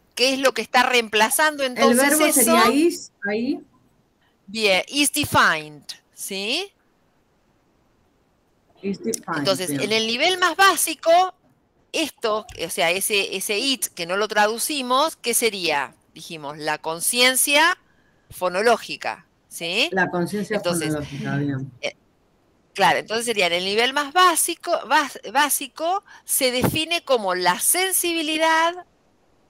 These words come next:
Speaker 1: a la
Speaker 2: Del
Speaker 1: lengua
Speaker 2: lenguaje.
Speaker 1: en el
Speaker 2: Ajá.
Speaker 1: nivel,
Speaker 2: A la lengua, ah.
Speaker 1: o al lenguaje en el, o al lenguaje en el nivel fonológico. Bien.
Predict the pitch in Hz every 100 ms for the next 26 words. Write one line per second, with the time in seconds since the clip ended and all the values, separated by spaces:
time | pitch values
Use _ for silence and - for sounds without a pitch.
0 | _ - 175 175 208 320 381 - 185 254
1 | 285 208 202 226 214 - _ _ 185 196
2 | 214 233 208 202 185 202 196 190 202 185
3 | 185 175 156 147 - 165 175 165 165 175
4 | 190 254 240 - 294 294 226 202 190 _
5 | _ _ _ _ _ _ - _ _ 151
6 | 151 151 156 180 226 262 240 285 302 208
7 | 190 185 185 202 214 202 180 160 151 -
8 | 113 - - _ _ _ 185 233 160 104